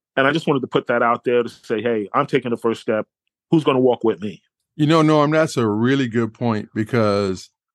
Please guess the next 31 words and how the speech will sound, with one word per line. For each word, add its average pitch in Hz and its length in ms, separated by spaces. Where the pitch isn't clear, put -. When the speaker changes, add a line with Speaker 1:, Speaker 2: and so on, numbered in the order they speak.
Speaker 2:
one 147 300
of 151 120
the 117 120
things 117 440
that 98 180
still 139 800
is 123 440
way 127 380
too 131 220
prevalent 117 500
in 107 80
our 117 260
community 98 680
is 117 680
the 110 240
issues 123 640
that 107 180
we 117 200
have 120 340
with 104 160
the 104 80
medical 110 440
community. 98 680
And 113 400
I 123 100
lost 131 380
a 98 400
good 117 240
friend 117 680
recently, 113 800
a 95 540